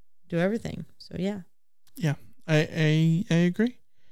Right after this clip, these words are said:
Speaker 2: Uh, Ron says, "It sucks not knowing what, quote, injury Cobb and Gentry have.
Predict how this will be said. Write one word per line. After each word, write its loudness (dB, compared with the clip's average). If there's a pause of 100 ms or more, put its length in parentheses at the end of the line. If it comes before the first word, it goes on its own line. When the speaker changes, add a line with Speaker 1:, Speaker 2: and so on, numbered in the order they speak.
(340)
Speaker 2:
Uh, 4
Ron 6
says, 4
"It -4
sucks 2
not 4
knowing 6
what, 4
quote, 2
injury 4 (440)
Cobb 4
and 6
Gentry 4
have. 4